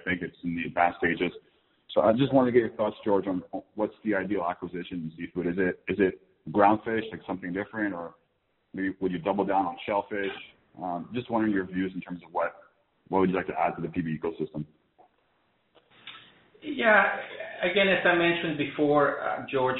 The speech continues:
Speaker 2: for us, it's really about, um, uh, i-, improving our market share in terms of, uh, some of the species we're in, uh, both in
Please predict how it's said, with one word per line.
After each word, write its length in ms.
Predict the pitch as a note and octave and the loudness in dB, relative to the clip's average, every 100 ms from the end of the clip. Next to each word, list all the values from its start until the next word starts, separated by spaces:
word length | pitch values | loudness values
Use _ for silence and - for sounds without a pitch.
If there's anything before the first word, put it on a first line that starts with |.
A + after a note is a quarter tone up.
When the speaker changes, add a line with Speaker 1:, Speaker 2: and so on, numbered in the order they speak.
| - | -2
Speaker 2:
for 200 | C3+ C3 | 2 6
us, 220 | D3 - | 6 4
it's 240 | C#3+ - | -2 -4
really 320 | C#3+ C#3+ D3 C#3 | 0 2 4 2
about, 580 | - C3 C3 B2+ - | 4 6 8 6 0
um, 440 | - B2+ B2 - - - _ - - _ _ - | 2 4 4 2 -4 -16 _ -20 -20 _ _ -2
uh, 40 | |
i-, 880 | A#2+ A#2+ B2 - - - - D3+ - - | 2 4 2 0 -8 -10 -6 -4 -6 -10
improving 540 | D#3 C3 - C#3+ C3 C3+ | -6 -6 0 2 2 2
our 200 | B2+ B2 | 2 4
market 340 | C3 - C#3 - - | 4 2 -2 -4 -4
share 300 | B2+ C3 C#3 | -2 0 0
in 180 | A#2+ - | -2 -4
terms 240 | B2+ B2 B2 | -2 -2 -2
of, 200 | B2 A2 | -6 -2
uh, 220 | B2+ A2+ - | 0 0 0
some 200 | C#3+ B2+ | -2 0
of 100 | B2 | -2
the 80 | A#2 - - | -6 -8 -8
species 400 | A#2+ A2+ C3+ A2+ - | -8 -6 -8 -10 -6
we're 180 | A#2+ A#2+ | -4 0
in, 340 | D#3+ F#3 A3+ - _ _ _ _ _ - | 0 0 -4 -12 _ _ _ _ _ -4
uh, 340 | B2 A#2+ A#2 - | 2 4 2 0
both 300 | C3+ C#3 C3+ | 2 2 2
in 160 | B2 | -4